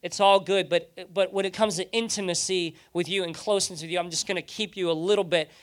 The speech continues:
at arm's length. "Come on, I'm serving you, God. I'm serving you. I'm, it's all good. I'm here in church. I'm, I'm preaching the word. I'm leading worship. I'm playing on the worship team. I'm opening the door. I'm doing greetings. I'm doing Kids Hope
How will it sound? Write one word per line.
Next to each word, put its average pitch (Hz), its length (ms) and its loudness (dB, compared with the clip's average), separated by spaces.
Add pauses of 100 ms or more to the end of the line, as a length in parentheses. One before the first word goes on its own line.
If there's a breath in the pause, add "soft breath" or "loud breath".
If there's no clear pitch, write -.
at 165 160 2
arm's 175 340 6
length. 165 200 -2
"Come 220 160 2
on, 247 60 8
I'm 247 100 2
serving 247 360 6
you, 190 80 2
God. 175 260 8
I'm 180 200 2
serving 220 440 2
you. 151 320 -2 (500)
I'm, 165 180 2
it's 185 300 4
all 208 140 10
good. 208 160 4
I'm 180 100 0
here 208 180 -2
in 214 60 -6
church. 208 280 -2
I'm, 160 180 2 (220 soft breath)
I'm 147 120 -2
preaching 214 420 -2
the 202 100 0
word. 196 320 4
I'm 143 140 -2
leading 214 300 -2
worship. 196 280 -2
I'm 139 120 -6
playing 214 240 0
on 208 80 2
the 196 80 -2
worship 185 320 -2
team. 180 240 -4
I'm 139 180 -2
opening 202 340 2
the 190 60 -4
door. 180 320 2 (240 loud breath)
I'm 151 140 2
doing 196 320 0
greetings. 190 480 -4
I'm 156 140 -2
doing 196 380 2 (200 loud breath)
Kids 208 260 0
Hope 196 260 0